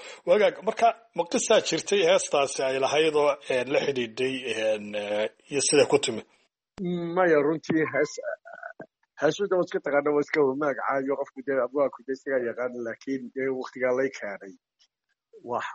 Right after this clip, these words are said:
Speaker 2: qisa uu ku xiray midna ma jirin, dee kolley anna ma sii weydiin runtii. <laughs> Waa-, waaga hore dee la isma weydiin jiray, beri dambe waxaan soo baxay la odhanayo, waa qiso dhab iyo waa qiso futuude. Waaga hore waxaas ma jirin, waa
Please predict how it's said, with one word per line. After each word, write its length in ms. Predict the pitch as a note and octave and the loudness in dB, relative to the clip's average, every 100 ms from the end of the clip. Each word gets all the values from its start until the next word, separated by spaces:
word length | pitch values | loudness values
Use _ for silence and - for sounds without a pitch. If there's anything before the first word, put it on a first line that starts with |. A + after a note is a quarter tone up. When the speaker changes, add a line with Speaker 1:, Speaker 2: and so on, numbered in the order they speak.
| - | -12
Speaker 2:
qisa 260 | - B2 D#3 C3 | -14 -6 0 2
uu 200 | C3 C3 | 2 -2
ku 100 | - | -8
xiray 300 | - A2+ B2+ B2+ | -10 -6 -6 -4
midna 180 | C3 | -4
ma 100 | B2+ | -6
jirin, 380 | B2 - A#2+ B2+ | -8 -8 -6 -4
dee 160 | A#2+ A#2 | -4 -6
kolley 220 | C3+ C3+ | -2 0
anna 160 | B2+ E3+ | 2 2
ma 100 | E3+ | 2
sii 220 | - D#3 | 2 2
weydiin 480 | C3+ B2+ _ _ D3 | 4 2 _ _ 2
runtii. 340 | C3 - G#2+ - - - _ - | 2 2 -6 -16 -16 -16 _ -8
<laughs> 680 | - - B3+ - - - - - _ - - | -8 -8 -10 -8 -6 -6 -8 -10 _ -20 -2
Waa-, 240 | C#3 F3 E3+ | 4 4 6
waaga 260 | F3+ G3 D#3 | 6 6 6
hore 180 | D#3+ F3+ | 6 4
dee 140 | E3 | 4
la 80 | E3+ | 4
isma 200 | D#3+ F#3+ | 0 -2
weydiin 340 | E3+ C#3 F3+ | -2 -4 -6
jiray, 180 | D#3+ D#3+ | -6 -4
beri 180 | E3 E3 | -2 -2
dambe 200 | D#3+ E3+ | -2 -4
waxaan 340 | D#3+ D#3+ C#3+ C3+ | -4 -2 -4 -8
soo 200 | - D#3 | -8 -8
baxay 300 | - - B2 | -6 -8 -4
la 100 | C3 | 0
odhanayo, 360 | C3+ C#3+ C3+ C3+ | 2 2 6 6
waa 140 | C3 | 6
qiso 200 | - - | 2 0
dhab 160 | C#3 C3+ | 2 2
iyo 120 | B2+ C3 | 4 2
waa 120 | A#2 | 0
qiso 180 | - C3 | -6 -14
futuude. 420 | - C3+ B2 A2+ - _ - - _ | -12 -8 -4 -4 -6 _ -20 -20 _
Waaga 240 | - B2+ | -2 4
hore 140 | G#3+ G3 | 6 8
waxaas 240 | E3 D#3 | 6 4
ma 80 | D#3+ | -2
jirin, 300 | D3 C#3 D3 | -2 0 2
waa 280 | D3 C#3+ C3+ | 4 6 4